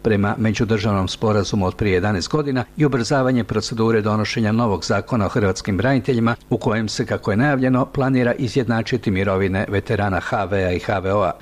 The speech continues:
Prvo je obećanje teško oko sto devedeset milijuna kuna, a drugo i više od milijardu kuna. Ona, kažu poznavatelji,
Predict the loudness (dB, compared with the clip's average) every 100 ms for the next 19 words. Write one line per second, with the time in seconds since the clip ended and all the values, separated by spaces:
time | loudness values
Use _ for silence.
0 | -6 -2 0 2 2 0 -2 0 2 0
1 | 0 -2 0 -2 -2 -2 -2 0 2 2
2 | 2 0 0 -2 0 2 0 0 0 2
3 | 0 -2 -2 0 0 -2 -2 -2 -2 0
4 | 0 0 0 0 0 -4 -4 -2 -2 -2
5 | -2 -2 -2 -2 0 0 0 -2 -2